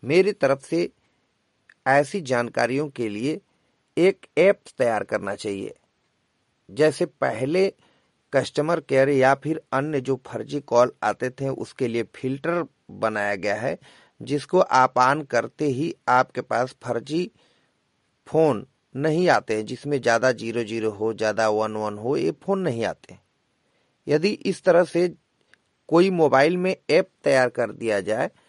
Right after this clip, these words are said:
जिसको जैसे ही इस तरह की आईडी को आप खोलते हैं, चाहे YouTube हो, Facebook हो, WhatsApp हो, कुछ भी हो, उसको एक बार वह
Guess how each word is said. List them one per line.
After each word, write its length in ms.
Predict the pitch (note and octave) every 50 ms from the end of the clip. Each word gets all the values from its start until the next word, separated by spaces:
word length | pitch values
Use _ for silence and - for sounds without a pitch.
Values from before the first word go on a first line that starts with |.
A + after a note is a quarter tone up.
| _ _ _ _ _ _ _ _ _ _ _ _ _ _ _ _ _ A#2+
जिसको 500 | B2 D3+ E3+ - - - G3+ G3+ - - _ _ _ _ _ _ _ _ _ _ _
जैसे 500 | G2+ G#2 G#2+ C3+ D3 D3 D3+ C#3 - G#3
ही 180 | G3+ G3 F#3 G3
इस 320 | - - - D3 - -
तरह 180 | - D3 D#3 E3+
की 200 | - - D#3 D3+
आईडी 420 | - - B2+ B2+ B2+ C3 C#3+ E3+
को 140 | E3 - C#3
आप 360 | B2+ - - A#2 A#2 - _
खोलते 500 | _ - - A2+ A2 A#2 A#2+ - F3 E3+
हैं, 180 | C#3 B2 G#2+ G2+ - _ _ _ _
चाहे 300 | - B2 A#2 B2 A#2+ A#2
YouTube 260 | A#2+ A#2+ A#2 - -
हो, 440 | A#2 A2 G#2+ G#2+ G#2+ A2+ A2 G#2+ - -
Facebook 460 | A#2 A2 G2+ - - G#2+ A#2+ B2 A2 - -
हो, 200 | G#2+ G#2 G#2 G#2 G#2
WhatsApp 520 | G#2 G#2 - - - - A#2 A2+ - _
हो, 280 | A#2 G#2 G#2 G#2+ C3 - _ _ _ _ _ _ _ _ _ _
कुछ 240 | - C#3+ C3+ - E3
भी 180 | E3+ F#3+ F#3+
हो, 240 | F#3 C#3 A2 A2 - _ _ _ _ _ _ _ _ _ _ _
उसको 440 | E3+ F#3+ F3+ - - - A3 G#3+ - -
एक 240 | - F3 F3+ F3+ D#3+
बार 200 | D#3+ F3 F3 F3+
वह 220 | E3+ D#3+ D3+ D3